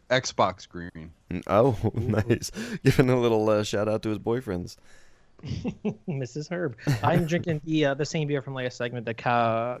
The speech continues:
Speaker 3: Comrade Cowbell at nine point eight percent alcohol from
Speaker 2: Oi.
Speaker 3: Buffalo Bayou Brewing.
Speaker 2: All right.
Speaker 3: Oi.
Speaker 2: Uh, I'm drinking a Wipeout I P A from Port Brewing. Uh, it's an I P A, of course, out of San Marcos, California. It's bottle brown and seven point five percent alcohol.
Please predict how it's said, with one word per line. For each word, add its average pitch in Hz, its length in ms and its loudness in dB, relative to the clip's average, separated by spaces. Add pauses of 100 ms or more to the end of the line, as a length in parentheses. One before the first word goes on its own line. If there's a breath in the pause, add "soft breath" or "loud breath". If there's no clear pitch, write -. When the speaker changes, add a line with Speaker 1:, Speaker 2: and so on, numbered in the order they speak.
Speaker 3:
Comrade 143 420 2
Cowbell 113 560 0
at 101 100 -6
nine 117 220 -6
point 120 200 -8
eight 113 120 -10
percent - 240 -14
alcohol 104 580 -8
from 214 80 2
Speaker 2:
Oi. 202 180 2 (380 loud breath)
Speaker 3:
Buffalo 113 440 -8
Bayou 104 480 -8
Brewing. 101 500 -6 (120)
Speaker 2:
All 131 100 -2
right. 165 180 4
Speaker 3:
Oi. 85 320 -2 (280 loud breath)
Speaker 2:
Uh, 92 60 2
I'm 95 360 2
drinking 110 340 -2
a 82 180 0
Wipeout 120 460 4
I 104 160 2
P 104 180 -2
A 107 120 4
from 87 180 -6
Port - 300 -4
Brewing. 110 420 -2
Uh, 80 380 -4
it's - 440 -18
an 78 80 -10
I 71 120 -8
P 82 160 -6
A, - 20 -2
of 87 100 -6
course, 120 240 -2
out 76 100 -6
of - 60 -12
San 85 220 -8
Marcos, 85 320 -8
California. 143 560 -8
It's 185 100 -16
bottle - 240 -8
brown 135 420 -6
and - 140 -12
seven 117 320 -8
point - 340 -8
five 92 240 -4
percent - 280 -12
alcohol. - 480 -14